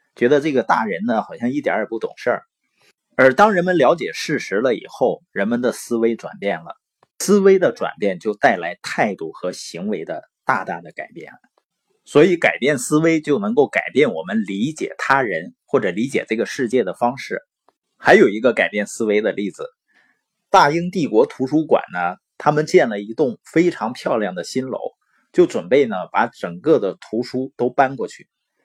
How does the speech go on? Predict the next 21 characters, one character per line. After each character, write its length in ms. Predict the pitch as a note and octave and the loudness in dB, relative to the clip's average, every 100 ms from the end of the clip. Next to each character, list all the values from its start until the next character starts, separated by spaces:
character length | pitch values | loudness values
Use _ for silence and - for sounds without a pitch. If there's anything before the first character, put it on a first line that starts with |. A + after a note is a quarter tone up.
| _ _ _ _ | _ _ _ _
但 160 | F3 F3+ | 4 6
是 120 | F3+ | 2
你 140 | G#2 | -6
知 180 | E2 C#3 | -2 2
道 140 | D3+ | 4
啊， 120 | G2 - _ _ _ _ _ _ _ _ | 4 -2 _ _ _ _ _ _ _ _
那 160 | D3+ | 2
书 400 | B2 - F3 F3+ | 2 0 2 2
是 160 | F3 A#2 | 0 -6
非 300 | - E3+ F#3+ | 0 2 2
常 240 | - A#2 | -2 -12
非 160 | G#2 G2+ | -6 -6
常 180 | E2+ F#2 | -6 -6
多 220 | F#2 E2+ | -4 -4
的， 140 | - - _ _ _ _ | -6 -10 _ _ _ _
所 180 | - D3+ | 2 6
以 120 | F#3 | 6
这 160 | C3 E3 | 4 -2
个 100 | B2+ | -2
工 240 | - D#3 | 0 -2
程 340 | E3 - G#3+ | -2 -8 -12